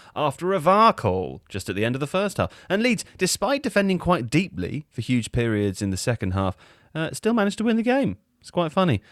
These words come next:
Uh, one might describe this as a snatched victory. That person would be wrong, because that is not a fair description of Leeds' performance, I don't think, Seb. Uh, particularly throughout the first half, they dominated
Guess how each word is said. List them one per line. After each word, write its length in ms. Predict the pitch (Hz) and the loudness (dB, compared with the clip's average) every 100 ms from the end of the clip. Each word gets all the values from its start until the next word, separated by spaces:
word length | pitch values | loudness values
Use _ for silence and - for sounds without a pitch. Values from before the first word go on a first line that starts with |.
| - - | -12 -2
Uh, 120 | 107 | -2
one 260 | 117 151 160 | 2 2 2
might 220 | 147 110 | 0 -2
describe 420 | 110 - 131 135 | -6 -2 0 0
this 160 | 151 151 | -2 -4
as 100 | 139 | -4
a 60 | 135 | -6
snatched 420 | - 151 - - | 0 -2 -2 -4
victory. 420 | 165 - 117 90 - | -6 -2 -4 -4 -4
That 180 | - - | -4 2
person 300 | 185 160 170 | 2 2 0
would 160 | 160 160 | -4 -4
be 100 | 175 | -4
wrong, 540 | 135 123 92 82 64 - - | 2 2 2 -4 -12 -16 -14
because 200 | 104 110 | -10 -6
that 140 | 135 | -4
is 120 | 101 135 | -4 -2
not 180 | 123 | -4
a 40 | - | -2
fair 180 | 98 85 | -4 -4
description 540 | - - - 85 87 - _ _ | -6 -8 -8 -8 -8 -12 _ _
of 180 | 92 90 | -6 -2
Leeds' 200 | 92 - | -4 -6
performance, 400 | 98 135 95 85 | -4 -2 -2 -4
I 80 | |
don't 160 | 85 78 | -6 -6
think, 180 | 92 78 | -6 -2
Seb. 220 | 123 135 _ _ - | -2 -2 _ _ -2
Uh, 360 | 117 117 113 107 | 2 2 2 0
particularly 320 | 139 156 147 | -2 0 0
throughout 160 | 139 127 | 2 2
the 60 | |
first 200 | 151 147 | 2 0
half, 100 | 151 | 0
they 100 | 156 | -4
dominated 720 | 135 151 151 151 - 143 - | -2 -4 -2 -4 -4 -8 -10